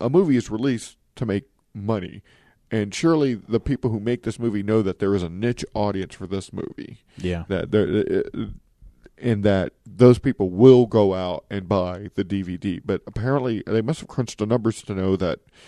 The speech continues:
Speaker 1: that we can make enough money off this movie that we can, you know, that'll promote the D V D, and the D V Ds are probably where we'll make all of our money. You think?
Speaker 2: Probably. And
Speaker 1: Yeah.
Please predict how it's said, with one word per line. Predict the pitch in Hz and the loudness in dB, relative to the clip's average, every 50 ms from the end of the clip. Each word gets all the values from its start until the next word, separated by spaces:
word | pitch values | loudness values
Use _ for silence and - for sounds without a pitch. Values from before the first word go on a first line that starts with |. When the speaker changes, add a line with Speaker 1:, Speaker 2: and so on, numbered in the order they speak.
| - - _ _ _ | -20 -20 _ _ _
Speaker 1:
that | 101 - - | -6 -4 -4
we | 104 110 | -4 -4
can | - 107 | -4 -4
make | 110 101 - | -4 -4 -4
enough | 98 87 98 110 - | -4 -2 -4 -4 -4
money | - 123 120 117 113 | -6 -8 -6 -4 -4
off | 110 110 - _ | -4 -4 -4 _
this | 104 - - | -14 -16 -10
movie | 107 107 110 104 113 110 | -6 -6 -4 -2 -2 -2
that | 90 85 85 | -2 -4 -4
we | 90 90 85 | -4 -6 -4
can, | - 117 85 82 82 78 80 - - _ _ _ _ _ _ _ _ _ _ _ | -6 -6 -6 -6 -8 -12 -14 -16 -20 _ _ _ _ _ _ _ _ _ _ _
you | - 110 113 | -4 -2 -2
know, | 98 95 92 | 0 -2 -2
that'll | 85 107 104 90 95 87 | 0 0 0 0 -2 -4
promote | - - 104 98 110 113 110 - | -4 -8 -4 0 0 0 0 -2
the | 107 | -4
D | 104 110 117 110 | -4 -4 -4 -2
V | 101 107 92 | -4 -4 -4
D, | 110 113 113 107 | -4 -2 -2 -2
and | 92 90 | -4 -4
the | 92 80 | -6 -4
D | - 113 110 | -4 -2 -2
V | 101 104 | -2 -2
Ds | 95 104 104 98 92 | -2 -2 -2 -2 -4
are | |
probably | - - - 107 95 95 101 | -6 -8 -6 -4 -4 -2 -2
where | 92 90 92 | -2 -2 -2
we'll | 90 90 90 87 | -2 -4 -6 -6
make | 90 87 85 - | -6 -8 -8 -6
all | 82 85 82 80 | -8 -8 -8 -8
of | - 82 | -10 -12
our | 80 | -14
money. | 78 80 80 78 71 - - - - | -12 -10 -12 -12 -12 -14 -16 -16 -10
You | 101 98 | -10 -6
think? | - - 117 123 131 175 - - - _ _ _ _ | -4 -2 -4 -4 -4 -8 -14 -20 -20 _ _ _ _
Speaker 2:
Probably. | - - 175 160 135 113 98 101 101 95 104 - - | 0 4 4 4 4 2 0 0 0 -2 -2 -4 -6
And | - 127 107 92 90 90 92 90 104 - _ _ | -6 -4 -2 -2 -2 -4 -4 -8 -10 -14 _ _
Speaker 1:
Yeah. | - - | -20 -20